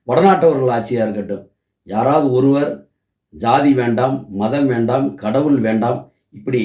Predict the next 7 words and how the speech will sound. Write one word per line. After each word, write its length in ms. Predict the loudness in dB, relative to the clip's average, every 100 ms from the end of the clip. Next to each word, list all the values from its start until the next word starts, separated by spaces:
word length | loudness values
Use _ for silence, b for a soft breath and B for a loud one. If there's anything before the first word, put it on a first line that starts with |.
| -2
அறிவித்து 460 | 0 4 4 2
விட்டு 180 | -2 0
ஆட்சி 180 | -2 -2
செய்ய 200 | -4 -4
முடியுமா? 420 | -2 -4 -2 -4 -6 -12 _ _ _ _ _ _ _ _ -12
இதே 280 | -2 2 2
புத்தன் 440 | 0 -4 2 4